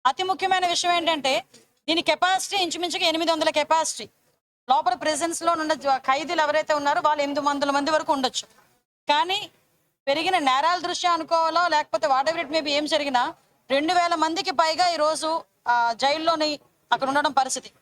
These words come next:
లోపలికి వెళ్ళి చూస్తే హృదయ విదాకర-, విదాకరమైన సంఘటనలు అంటారు కదా, చిన్న చిన్న పిల్లలు పదిహేడు సంవత్సరాలు, పద్దెనిమిది సంవత్సరాలు, ఇరవై సంవత్సరాలు పిల్లలు గంజాయి కేసుల్లో వాళ్ళతో, వాళ్ళందరూ కూడా ఈరోజు ట్రయల్స్ నడిచి రిమాండ్ ఖైదీలుగా ఉన్నారు.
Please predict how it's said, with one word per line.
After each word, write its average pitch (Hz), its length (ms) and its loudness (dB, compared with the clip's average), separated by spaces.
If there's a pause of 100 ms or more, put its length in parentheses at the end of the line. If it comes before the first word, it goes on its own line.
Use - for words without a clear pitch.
(580)
లోపలికి 320 400 2
వెళ్ళి 359 140 0
చూస్తే 339 380 0
హృదయ 330 440 2
విదాకర-, 339 600 0
విదాకరమైన 311 560 0
సంఘటనలు 294 420 0
అంటారు 269 260 0
కదా, 233 280 0 (500)
చిన్న 339 160 2 (140)
చిన్న 381 120 2
పిల్లలు 269 360 -2 (520)
పదిహేడు 330 320 2
సంవత్సరాలు, 302 540 0
పద్దెనిమిది 294 500 -2
సంవత్సరాలు, 294 480 0
ఇరవై 285 300 2
సంవత్సరాలు 294 500 0
పిల్లలు 294 580 -2 (560)
గంజాయి 349 400 0
కేసుల్లో 302 640 -2 (500)
వాళ్ళతో, 294 260 0
వాళ్ళందరూ 277 640 0
కూడా 330 380 2
ఈరోజు 302 360 -2
ట్రయల్స్ 302 400 0
నడిచి 311 300 -2
రిమాండ్ 302 380 -2
ఖైదీలుగా 285 480 0
ఉన్నారు. 233 280 -2